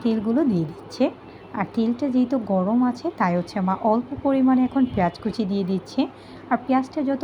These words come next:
অল্প দেওয়া হবে, এই ঝোল রেসিপিগুলো খেতে ততটাই বেশি অসাধারণ লাগে। আর মা এখন ভালো করে পেঁয়াজটা নাড়াচাড়া দিয়ে লাল করে নিচ্ছে।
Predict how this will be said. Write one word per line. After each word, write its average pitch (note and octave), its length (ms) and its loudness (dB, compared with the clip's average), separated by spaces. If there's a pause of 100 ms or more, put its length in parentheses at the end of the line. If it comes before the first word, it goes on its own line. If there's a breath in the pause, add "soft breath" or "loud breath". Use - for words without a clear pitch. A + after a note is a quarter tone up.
অল্প C4 140 0 (140)
দেওয়া A#3+ 240 0
হবে, A#3 180 2 (100)
এই G3 140 2
ঝোল F#3 160 2 (100)
রেসিপিগুলো B3+ 540 0 (100)
খেতে C#4+ 220 -2 (120)
ততটাই B3 480 0 (100)
বেশি G3+ 180 -4 (100)
অসাধারণ F3+ 540 0 (100)
লাগে। E3 220 -2 (420 loud breath)
আর C4 100 4 (100)
মা G3 80 2 (100)
এখন C4 200 -4 (140)
ভালো G3 240 0
করে C4 220 2
পেঁয়াজটা G#3+ 360 0 (100)
নাড়াচাড়া F#3 480 -2
দিয়ে C#4+ 120 0 (140)
লাল E3 140 2 (100)
করে E3+ 240 0
নিচ্ছে। D#3+ 280 -8